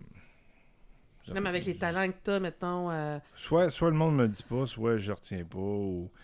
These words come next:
Speaker 1: ben, il y a des gens qui, qui, qui peuvent être, avoir, avoir des drôles de comportements avec moi, puis on peut dire quelque part, c'est parce qu'à quelque part, ils t'envient.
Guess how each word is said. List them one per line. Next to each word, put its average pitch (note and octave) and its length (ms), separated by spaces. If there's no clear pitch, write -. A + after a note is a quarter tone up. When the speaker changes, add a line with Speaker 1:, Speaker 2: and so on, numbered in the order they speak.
Speaker 1:
ben, A#2 120
il A2+ 60
y - 20
a G#2+ 40
des A2+ 160
gens C#3+ 220
qui, F2+ 340
qui, F2 320
qui - 140
peuvent G#2+ 340
être, F#2+ 180
avoir, F2+ 360
avoir F#2+ 220
des G2 140
drôles F#2 200
de G2+ 80
comportements G2 560
avec F#2+ 240
moi, G#2+ 200
puis G2+ 120
on F2+ 120
peut F#2 220
dire F#2 320
quelque F#2+ 200
part, G2+ 360
c'est - 100
parce - 180
qu'à F#2 180
quelque - 200
part, G2 200
ils F#2+ 60
t'envient. F2+ 500